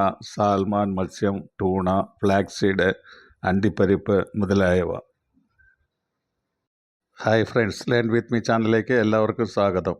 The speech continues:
ഈ ചാനൽ സബ്സ്ക്രൈബ് ചെയ്തിട്ടില്ലെങ്കിൽ ദയവായി സബ്സ്ക്രൈബ് ചെയ്യുക. വിറ്റാമിൻ സി, ഫോളേറ്റ്, വീക്കം കുറയ്ക്കാനും ക്യാൻസർ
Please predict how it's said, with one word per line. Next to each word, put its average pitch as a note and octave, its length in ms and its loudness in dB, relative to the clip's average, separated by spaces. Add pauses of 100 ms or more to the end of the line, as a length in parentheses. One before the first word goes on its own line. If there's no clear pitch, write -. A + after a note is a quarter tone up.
ഈ G#2+ 100 0
ചാനൽ G#2 360 0
സബ്സ്ക്രൈബ് G2 480 -4
ചെയ്തിട്ടില്ലെങ്കിൽ G2+ 760 -2
ദയവായി F#2+ 380 2
സബ്സ്ക്രൈബ് F2 520 -4
ചെയ്യുക. F#2 380 -6 (1400)
വിറ്റാമിൻ A2+ 640 6
സി, A2 220 2 (180)
ഫോളേറ്റ്, G#2+ 560 2 (140)
വീക്കം G#2 360 -4
കുറയ്ക്കാനും G#2 540 -4
ക്യാൻസർ G2+ 460 -2